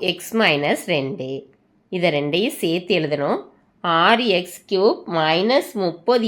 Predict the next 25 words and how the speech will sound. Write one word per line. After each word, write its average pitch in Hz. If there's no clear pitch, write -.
எக்ஸ் -
ஸ்கொயர் 170
பிளஸ் 220
அறுபது 202
எக்ஸ் -
மைனஸ் 180
நாற்பத்தெட்டு, 170
கமா, 151
மூணு 269
எக்ஸ் -
கியூப் 208
மைனஸ் 196
பன்னெண்டு 196
எக்ஸ் 160
ஸ்கொயர் 165
பிளஸ் 262
இருபத்தோரு 208
எக்ஸ் 170
மைனஸ் 180
பதினெட்டின் 175
மீ 160
போவா 139
மூணு 302
into 156
எக்ஸ் 151